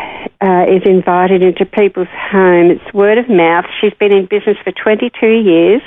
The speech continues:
and she cleans people's homes. Now, what she does, she goes into the kitchen. She'll see that there's so much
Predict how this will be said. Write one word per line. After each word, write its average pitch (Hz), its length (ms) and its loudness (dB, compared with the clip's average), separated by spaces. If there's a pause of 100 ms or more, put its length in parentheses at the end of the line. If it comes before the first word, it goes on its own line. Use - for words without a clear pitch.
(680)
and 226 200 0 (120)
she 294 80 2
cleans 269 540 2 (120)
people's 196 480 -2
homes. 180 640 2
Now, 190 760 0
what 190 200 -4 (100)
she 214 80 -4
does, 262 340 0 (140)
she 202 80 0
goes 190 280 0
into 190 260 2
the 185 120 -4
kitchen. 247 800 0 (880)
She'll 185 280 2 (140)
see 208 420 4 (100)
that 175 260 -2
there's 185 300 0 (240)
so 214 160 2
much 202 200 2